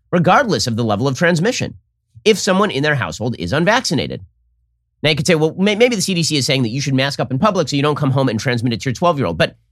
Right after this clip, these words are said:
again, if you're really afraid that you've got it and that you're transmitting it, then you should be masking up around your twelve-year-old. Okay, I'm not doing any of that crap. What are you talking about? By the way, the, the number of kids, according to the C D C, I'm quoting their own statistics at them.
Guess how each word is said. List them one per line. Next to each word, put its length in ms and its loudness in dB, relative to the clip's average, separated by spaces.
again, 220 2
if 120 -2
you're 120 2
really 180 2
afraid 400 2
that 60 -6
you've 160 -2
got 220 4
it 140 -4
and 80 -2
that 60 0
you're 100 -6
transmitting 460 0
it, 180 -8
then 100 2
you 40 4
should 200 2
be 80 2
masking 360 0
up 160 -6
around 240 4
your 100 -2
twelve-year-old. 520 0
Okay, 80 0
I'm 140 2
not 120 4
doing 220 2
any 160 0
of 60 2
that 160 0
crap. 260 -6
What 180 4
are 80 4
you 100 0
talking 380 0
about? 220 -2
By 80 2
the 60 2
way, 80 6
the, 140 -6
the 160 2
number 260 4
of 140 0
kids, 260 2
according 440 2
to 160 0
the 100 -2
C 200 0
D 140 0
C, 160 0
I'm 100 2
quoting 220 0
their 160 -2
own 160 2
statistics 500 -4
at 80 -12
them. 200 -2